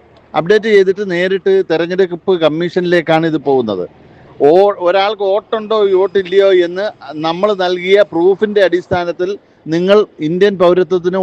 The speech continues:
വോട്ടിനോ അർഹനാണോ എന്ന് തീരുമാനിക്കുന്ന അന്തിമ അധികാരി, ഏ, പിന്നെ തെരഞ്ഞെടുപ്പ് കമ്മീഷണറാണ്. ആ തെരഞ്ഞെടുപ്പ് കമ്മീഷണറുടെ അടുത്ത് ഇത്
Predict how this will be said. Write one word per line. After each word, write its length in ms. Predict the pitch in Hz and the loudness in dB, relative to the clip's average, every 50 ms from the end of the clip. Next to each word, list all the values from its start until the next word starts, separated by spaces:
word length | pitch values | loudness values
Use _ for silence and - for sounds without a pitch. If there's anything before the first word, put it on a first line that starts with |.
| 175 165 | 0 0
വോട്ടിനോ 360 | 170 170 - 185 180 185 175 | 0 0 0 -2 -2 0 0
അർഹനാണോ 580 | 160 160 156 185 190 185 175 170 170 170 170 | 0 0 0 -2 0 0 0 -2 -2 0 0
എന്ന് 180 | 165 160 165 175 151 - | -2 -2 -2 -4 -4 0
തീരുമാനിക്കുന്ന 600 | 156 165 170 175 175 170 165 165 - 170 160 175 | 0 0 0 0 0 -2 -2 -2 -2 -4 -2 0
അന്തിമ 380 | 165 156 151 170 165 190 185 180 | 0 0 -2 0 -2 0 0 2
അധികാരി, 540 | 175 160 156 156 160 160 156 156 185 - 170 - - - - - - - - - - 160 | 0 0 2 2 2 2 2 0 -2 -4 -6 -14 -20 -20 -20 -20 -20 -20 -20 -8 -4 0
ഏ, 240 | 156 151 151 151 151 135 | 2 2 4 2 2 0
പിന്നെ 560 | - 151 147 147 147 143 139 139 139 135 135 131 - 160 | -2 -6 -4 -2 -2 0 0 0 0 -2 -4 -4 -2 -2
തെരഞ്ഞെടുപ്പ് 460 | 156 170 180 202 196 196 - 202 180 | 0 0 0 0 0 0 0 0 0
കമ്മീഷണറാണ്. 760 | 175 170 175 196 208 202 - 226 208 196 175 151 131 113 98 90 - - - - - - - - - - - | 0 -2 0 -4 -4 -4 -4 -4 -2 -2 -2 -2 -2 -4 -6 -14 -20 -20 -20 -20 -20 -20 -20 -20 -20 -18 -6
ആ 180 | 160 165 196 233 220 208 | -4 -2 -2 -2 0 2
തെരഞ്ഞെടുപ്പ് 500 | 208 196 202 208 233 226 233 - 240 233 | 2 2 2 0 0 -2 0 0 0 -2
കമ്മീഷണറുടെ 760 | 226 220 220 226 226 214 - 226 226 214 214 220 214 202 190 196 | -2 -2 -2 -4 -6 -4 -4 -6 -4 -4 -6 -8 -8 -4 -4 -2
അടുത്ത് 260 | 185 185 170 180 202 | -2 -2 0 2 2
ഇത് 220 | 208 202 196 196 | 2 4 4 2